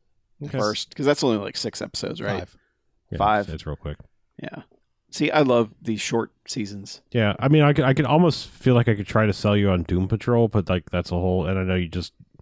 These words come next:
Speaker 1: you hear D C stuff and you're like, "Nope, checked out."
Speaker 2: Pretty much.
Speaker 1: But it's so fucking weird that it's kinda good. <laughs>
Speaker 2: Yeah. Well, Doom Patrol's always been a weird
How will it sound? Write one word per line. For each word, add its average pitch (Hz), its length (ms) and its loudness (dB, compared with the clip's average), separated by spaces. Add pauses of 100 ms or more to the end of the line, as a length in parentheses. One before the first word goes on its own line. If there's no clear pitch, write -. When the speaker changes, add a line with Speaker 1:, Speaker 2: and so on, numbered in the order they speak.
(280)
Speaker 1:
you 101 160 -2
hear 98 180 -2
D 90 200 -4
C 92 200 -2
stuff - 280 -2
and 90 100 -4
you're 85 80 -2
like, 85 140 -2
"Nope, 123 260 0
checked 107 240 -2
out." 92 220 0 (400)
Speaker 2:
Pretty 131 160 -4
much. - 320 -10
Speaker 1:
But 92 200 0 (240)
it's 107 260 -4
so 92 360 -2 (100)
fucking 85 300 -6
weird 82 320 -4 (120)
that 87 120 -2
it's - 380 -10 (340)
kinda 78 240 -8
good. 87 160 -4 (440)
<laughs> - 20 -
Speaker 2:
Yeah. 104 260 0 (1600)
Well, 151 100 -4
Doom 202 160 0
Patrol's 120 340 0
always 98 200 -6
been 101 340 -6
a 101 100 -10
weird 95 380 -10